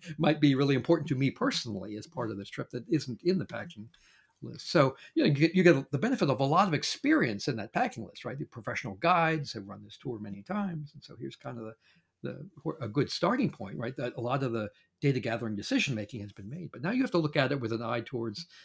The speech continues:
now back to risk, you know, what you're willing to tolerate, where your comfort level is, you know, things that a-, are really unique to your enterprise, your, your personal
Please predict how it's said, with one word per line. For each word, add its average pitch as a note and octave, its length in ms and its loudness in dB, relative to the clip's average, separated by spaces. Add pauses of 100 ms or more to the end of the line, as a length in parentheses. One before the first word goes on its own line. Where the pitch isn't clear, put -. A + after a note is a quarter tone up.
(160)
now A2+ 340 -4
back C3 200 2
to B2+ 60 -2
risk, D3+ 420 8 (420)
you D3 80 -2
know, A#2+ 100 0
what A#2+ 220 0
you're B2 80 2
willing G#2+ 240 -2
to - 100 -20
tolerate, D3+ 560 2
where G#2+ 100 -6
your G2 180 -10
comfort E3+ 380 -4
level D3+ 300 -2
is, B2+ 480 -4 (400)
you A#2 80 -12
know, G#2+ 60 -14
things C#3 300 -10
that A#2 160 -6 (300)
a-, C3 100 -12 (100)
are B2+ 80 -4
really A2+ 580 -2
unique C3 460 4
to A2+ 240 2
your G#2 260 -2
enterprise, B2 500 -4
your, A2+ 180 -4
your G#2 200 -6
personal B2 540 -2